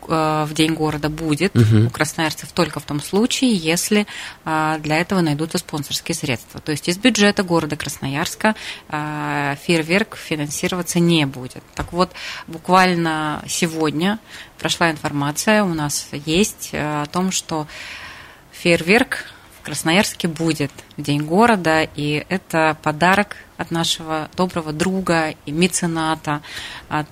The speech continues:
Speaker 1: почетного гражданина города Красноярска и Красноярского края Хазрета Меджидовича Савмена.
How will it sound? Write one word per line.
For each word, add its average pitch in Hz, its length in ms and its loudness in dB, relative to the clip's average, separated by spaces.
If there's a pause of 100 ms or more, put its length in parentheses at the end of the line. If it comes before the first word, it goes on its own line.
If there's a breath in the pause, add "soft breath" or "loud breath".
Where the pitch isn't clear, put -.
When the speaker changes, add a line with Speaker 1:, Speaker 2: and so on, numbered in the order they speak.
Speaker 1:
почетного 175 420 2
гражданина 165 640 2
города 160 340 0
Красноярска 160 600 -2
и 151 80 0
Красноярского 156 880 0
края 170 360 4
Хазрета 156 480 -4
Меджидовича 151 500 -4
Савмена. 143 460 -2